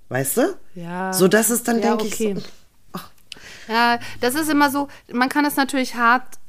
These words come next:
Speaker 2: hart sagen, so, okay, du hast Bock auf vielleicht jemand Neues kennenzulernen, dann ist das der Preis, den du zahlen musst, theoretisch, ne? Also so denk ich dann immer so, das ist jetzt der Preis, den ich zahlen muss,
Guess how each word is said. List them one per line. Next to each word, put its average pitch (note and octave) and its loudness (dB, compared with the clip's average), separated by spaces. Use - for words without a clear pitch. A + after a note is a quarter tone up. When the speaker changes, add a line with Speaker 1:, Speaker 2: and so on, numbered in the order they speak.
Speaker 2:
hart A3+ 2
sagen, A3 4
so, G3+ -2
okay, C4 0
du A3+ -2
hast A3+ -2
Bock B3+ 0
auf A3+ -4
vielleicht A3+ -4
jemand G#3 0
Neues G3+ -4
kennenzulernen, A#3+ -2
dann G#3 -6
ist G3+ -8
das G3 -4
der G#3 -4
Preis, G3+ -2
den G3+ -4
du F#3+ -6
zahlen F3 -6
musst, - -14
theoretisch, E3 -8
ne? G#3 -2
Also G3+ 0
so G3+ 0
denk F#3+ -2
ich - -10
dann F3+ -6
immer F3 -8
so, F3+ -8
das G3 -4
ist A3+ -6
jetzt G#3+ -6
der G3+ -4
Preis, A3+ -2
den G3 -4
ich F#3 -8
zahlen A3 0
muss, A3 -4